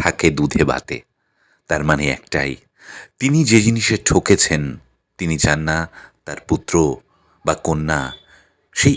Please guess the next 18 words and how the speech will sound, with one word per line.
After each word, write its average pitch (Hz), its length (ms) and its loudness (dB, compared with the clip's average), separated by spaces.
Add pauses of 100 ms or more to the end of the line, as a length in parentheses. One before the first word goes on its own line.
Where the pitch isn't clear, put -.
একই 113 280 0
জিনিসে 92 400 -2
ঠকুক। - 320 -2 (500)
তাই 82 260 2
তো 123 100 4
বলা 71 240 4
হয়, 65 300 0 (560)
"পোড় 110 260 2
খাওয়া 98 340 4
মানুষের 85 640 0 (400)
অনেক 80 500 -6
দাম।" 64 280 -2 (520)
তাই 85 200 2
এই 123 240 0
উটি-, 85 300 -4
ইটের 87 320 -2
ছবিটি 71 440 0
দিলাম। 64 340 -2